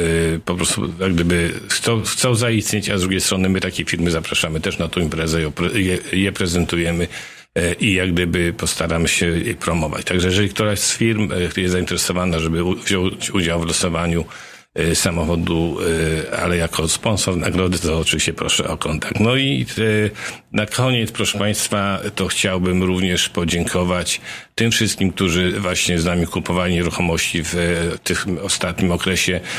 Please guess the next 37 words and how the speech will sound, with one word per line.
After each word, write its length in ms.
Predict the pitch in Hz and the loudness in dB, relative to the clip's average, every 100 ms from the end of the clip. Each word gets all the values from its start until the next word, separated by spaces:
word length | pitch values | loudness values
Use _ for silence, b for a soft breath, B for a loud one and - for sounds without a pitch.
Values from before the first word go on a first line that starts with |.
| B B - | B B -2
e, 300 | 90 90 90 | 0 2 2
za 320 | 98 117 67 65 | 0 0 -2 -2
lojalność, 600 | 73 85 147 98 87 85 | 0 0 0 0 -2 0
bo 180 | 95 95 | 0 0
rzeczywiście 400 | 104 120 110 117 | 0 0 2 2
mamy 240 | 107 104 | 2 2
wielu, 420 | 95 104 104 101 - 98 92 | 2 2 2 0 0 0 0
e, 40 | 92 | 0
klientów, 460 | - 98 92 - | 0 0 0 -2
którzy 180 | - 90 | -4 2
do 60 | 92 | 2
nas 160 | 92 | 2
wracają 420 | 82 82 - 85 78 | 2 0 0 0 0
po 100 | 82 | 0
raz 160 | 82 | 0
kolejny. 500 | - 101 101 101 98 B B B - | 0 2 4 4 2 B B B -4
E, 260 | 90 87 87 | 0 2 2
z 80 | |
niektórymi 400 | 95 98 95 92 | 2 2 2 2
to 80 | 85 | 2
jesteśmy 320 | 87 90 - | 0 0 0
jak, 100 | 87 - - | -2 -4 -6
dosłownie 340 | 92 - 95 92 | -4 0 2 2
jak 180 | 87 92 | 0 0
na 140 | 90 | 2
rodzinnych 520 | 90 85 87 87 85 | 2 4 4 2 2
układach. 600 | 87 - 82 85 82 - 92 | -2 -2 -2 -2 -2 -2 -2
Jak 200 | 82 - | -2 -2
potrzebują 480 | 80 - 87 87 | -2 0 2 2
cokolwiek, 460 | 85 85 - 78 82 | 2 0 -2 0 0
dzwonią 340 | 78 80 78 | 0 0 -2
do, 180 | 80 80 | -4 -6
do 180 | 82 85 | 0 0
nas 200 | 85 80 | 2 0
o 60 | 80 | 0
każdej 320 | 87 85 82 | 0 0 0
porze, 300 | 80 80 | 0 0